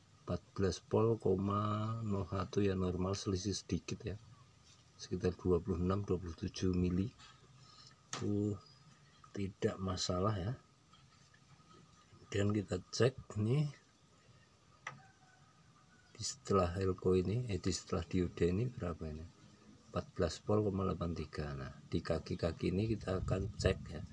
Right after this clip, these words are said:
Di kaki satu, empat belas volt, koma dua enam. Kaki dua, kaki dua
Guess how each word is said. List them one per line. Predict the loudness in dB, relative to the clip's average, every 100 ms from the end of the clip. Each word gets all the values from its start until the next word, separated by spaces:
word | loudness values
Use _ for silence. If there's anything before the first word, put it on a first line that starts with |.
| -16 -14 -14 -14 -18
Di | -6
kaki | -4 -2 -4
satu, | -4 -4 -2 -2 -2 -6 -16 -20 -20 -20 -20 -20 -20 -20 -20 -20 -20 -20 -20 -20 -20 -20 -20 -6
empat | -4 -4
belas | -2 -2 -2
volt, | 0 4 6
koma | 4 4 0 0
dua | 2
enam. | 4 4 6 6 4 0 -6 -12 -20 -20 -20 -20 -20 -20 -20 -20 -20 -20 -20 -16 -10
Kaki | -6 -4 -4
dua, | -2 2 4 2 -4 -14 -20 -20 -20 -20 -20 -20 -20 -20 -20 -20 -20 -20 -20 -20 -20 -20 -20 -20 -20 -20 -20 -20 -20 -20 -20 -20 -20 -20 -20 -20 -20 -20 -20 -20 -20 -20 -20 -20 -20 -20 -20 -8
kaki | -4 -2 -2 -4
dua | -2 0 4 4 4